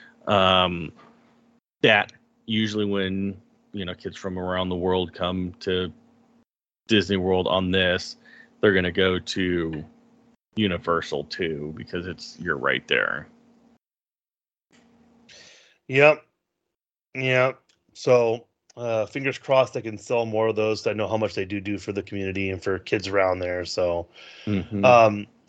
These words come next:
Speaker 2: adventurous feline claims first ride on Tiana's Bayou Adventure in Magic Kingdom.
Speaker 1: So it's funny. It was a cat walking through the, an empty flume. It's pretty, it was pretty funny.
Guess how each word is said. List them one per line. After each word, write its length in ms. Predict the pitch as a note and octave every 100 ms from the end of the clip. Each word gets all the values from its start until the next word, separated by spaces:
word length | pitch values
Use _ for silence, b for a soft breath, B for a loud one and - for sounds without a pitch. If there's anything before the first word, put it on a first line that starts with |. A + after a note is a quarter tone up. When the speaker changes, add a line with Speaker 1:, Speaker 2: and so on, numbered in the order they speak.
| - _
Speaker 2:
adventurous 640 | C3+ A#2 C3 C#3+ B2+ C#3 C3+
feline 480 | C3+ C3+ C3+ C3 B2
claims 360 | C3 C3 A#2+
first 360 | - B2+ A#2+ -
ride 180 | B2+ A#2
on 140 | A2+
Tiana's 380 | - A2+ A2+ G2+
Bayou 320 | A2 G#2+ A2
Adventure 400 | G#2 A2+ G#2+ A2+
in 80 | G2+
Magic 300 | G#2 G2 F#2+
Kingdom. 540 | A2+ A2 A#2+ B2 A#2 - _ _ _ _ _ _ -
Speaker 1:
So 120 | A#2+
it's 140 | G2+
funny. 260 | - G#2+ G#2
It 60 |
was 180 | G2 F2+
a 100 | G2
cat 280 | - G#2+ D#2
walking 340 | F#2+ F#2 G2+
through 220 | F#2 F#2+ F2+
the, 160 | F2 - _ _ -
an 120 | G2
empty 280 | F#2 F2+ F2+
flume. 380 | - F2 F2 E2 _ _ _ _ _ _ _
It's 100 | -
pretty, 240 | - F#2 - -
it 200 | G#2 G2
was 200 | F#2+ - _ _ _
pretty 180 | - G2+
funny. 320 | F2 E2 E2+